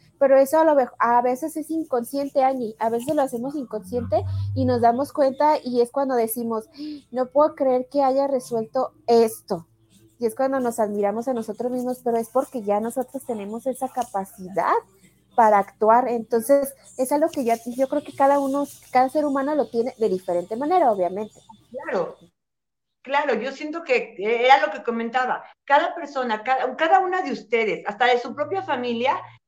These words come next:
Speaker 2: tienen una manera de ver, de ver cierta situación que, le, que, que tienen en, en,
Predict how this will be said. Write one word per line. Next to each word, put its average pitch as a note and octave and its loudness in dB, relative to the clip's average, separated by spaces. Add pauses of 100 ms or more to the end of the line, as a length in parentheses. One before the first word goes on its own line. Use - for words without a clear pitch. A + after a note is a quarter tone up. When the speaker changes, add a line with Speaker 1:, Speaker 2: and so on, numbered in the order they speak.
(100)
Speaker 2:
tienen D4+ -4
una D#4 -4
manera B3+ -4
de A#3 0
ver, A#3+ 0 (180)
de A3 -4
ver B3+ 0 (340)
cierta F#4+ -6
situación A#3+ -4
que, B3+ -4
le, A#3+ -2
que, G#3 -16
que G3+ -10
tienen A#3+ -12
en, G3+ -12 (140)
en, F#3 -14